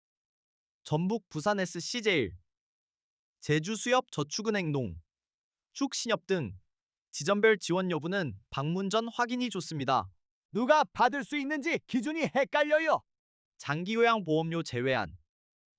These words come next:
Speaker 1: 건강보험료 합산액이 민생회복 소비 쿠폰 기준표에 의하면 대상입니다. 예를 들어 외벌이 사 인 직장가입자는 건강보험료 약 오십일만 원 이하일 때 포함됩니다.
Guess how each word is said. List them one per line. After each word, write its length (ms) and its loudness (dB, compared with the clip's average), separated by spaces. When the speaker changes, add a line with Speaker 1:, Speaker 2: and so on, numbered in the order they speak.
Speaker 1:
건강보험료 800 2
합산액이 760 2
민생회복 640 2
소비 280 4
쿠폰 440 0
기준표에 480 2
의하면 420 2
대상입니다. 800 2
예를 300 0
들어 220 2
외벌이 420 0
사 240 -2
인 280 -4
직장가입자는 920 -4
건강보험료 880 0
약 180 2
오십일만 640 0
원 160 -4
이하일 340 0
때 160 -2
포함됩니다. 800 -2